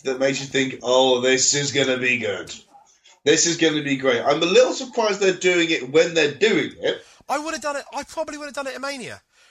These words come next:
Speaker 2: 'cause
Speaker 1: I'm the same. I'm the same.
Speaker 2: I mean, if you're not gonna have a tag team match, and as a matter, as we keep saying, Mania at the moment is not that special.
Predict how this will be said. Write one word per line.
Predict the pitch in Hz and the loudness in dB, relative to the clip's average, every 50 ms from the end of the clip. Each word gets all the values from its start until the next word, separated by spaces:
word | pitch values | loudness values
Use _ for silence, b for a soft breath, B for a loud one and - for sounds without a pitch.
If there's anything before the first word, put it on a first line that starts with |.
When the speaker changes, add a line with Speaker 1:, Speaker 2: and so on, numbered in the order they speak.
| b b | b b
Speaker 2:
'cause | - 254 247 208 - - - - - | -14 -10 -6 -6 -4 -4 -6 -2 2
Speaker 1:
I'm | 160 170 165 160 | 2 2 2 2
the | 160 | -2
same. | 147 - 170 160 143 127 - 98 - | 0 2 4 4 4 2 0 -6 -4
I'm | 120 139 139 | -2 -2 -2
the | 131 123 | -2 -4
same. | 117 139 135 120 107 90 - _ _ _ _ _ | 0 0 0 0 0 -8 -14 _ _ _ _ _
Speaker 2:
I | - 220 | -10 -8
mean, | 247 240 | -8 -8
if | 240 - - | -8 -10 -10
you're | 262 | -8
not | 254 269 247 - | -8 -8 -8 -8
gonna | 269 254 240 | -6 -6 -6
have | 220 240 240 214 | -4 -6 -6 -8
a | 226 | -10
tag | - - - 226 226 - | -14 -14 -12 -12 -12 -10
team | - 226 220 220 | -10 -12 -10 -8
match, | 214 202 - - | -10 -10 -10 -10
and | 208 208 | -8 -8
as | 208 214 202 | -8 -8 -8
a | 208 | -10
matter, | 196 196 202 190 208 - - - | -10 -10 -10 -10 -12 -14 -8 -8
as | 208 220 202 | -8 -8 -8
we | 226 | -12
keep | - - - 247 185 156 | -16 -16 -18 -14 -8 -6
saying, | - 208 220 190 131 120 143 165 b b b b b b b b | -4 -4 -2 -4 -4 -6 -10 -14 b b b b b b b b
Mania | 185 196 185 190 214 202 190 196 | -8 -8 -6 -6 -6 -6 -6 -6
at | 202 175 | -6 -8
the | 180 | -2
moment | 180 208 208 185 147 135 127 | 0 0 0 0 -4 -10 -12
is | 147 147 185 | -12 -10 -10
not | 185 180 170 | -10 -8 -8
that | 170 156 | -8 -8
special. | - - 208 196 - - 117 95 | -6 -8 -8 -8 -8 -12 -14 -18